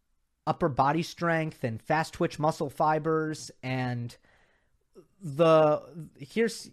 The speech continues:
here's what I'm really getting at, just to, just to kinda clarify. The lack of pop that he has on his forehand side, and more specifically,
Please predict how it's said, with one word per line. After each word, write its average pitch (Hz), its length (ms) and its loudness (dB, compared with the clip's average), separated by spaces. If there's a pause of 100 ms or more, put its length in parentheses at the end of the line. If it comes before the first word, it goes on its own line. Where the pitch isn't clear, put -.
here's 208 320 0
what 180 100 2
I'm 147 120 0
really 156 260 2
getting 143 320 0
at, 147 340 -2
just - 220 -8
to, 120 260 0 (1700)
just 127 220 -8
to 123 100 -2
kinda 123 300 -4
clarify. 139 760 0 (600)
The 147 220 2
lack 147 540 0
of 135 280 -8
pop - 520 -2 (280)
that - 160 -4
he 185 160 -6
has 170 340 2
on 127 140 -2
his 127 160 -8
forehand 143 540 -4
side, 139 480 0 (1080)
and 151 420 0
more 165 280 2
specifically, 156 840 -4